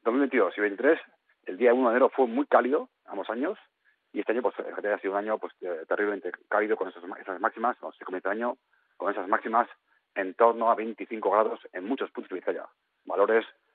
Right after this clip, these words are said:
que son más propios casi, casi del verano que de enero. Sin embargo, lo que decíamos,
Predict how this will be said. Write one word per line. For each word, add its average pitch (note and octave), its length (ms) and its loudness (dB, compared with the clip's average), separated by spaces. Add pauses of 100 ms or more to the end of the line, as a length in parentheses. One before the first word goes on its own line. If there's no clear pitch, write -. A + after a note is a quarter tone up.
(320)
que F#2 80 -2
son G#2 80 -4
más G#2 140 0
propios G2+ 280 0
casi, G2 200 0
casi G#2+ 160 2
del F#2 100 2
verano A#2+ 440 2 (360)
que A2 100 2
de G#2+ 120 4
enero. E2 320 -6
Sin - 60 -14
embargo, B2+ 420 4
lo F2 60 -6
que G2+ 80 4
decíamos, G2 360 2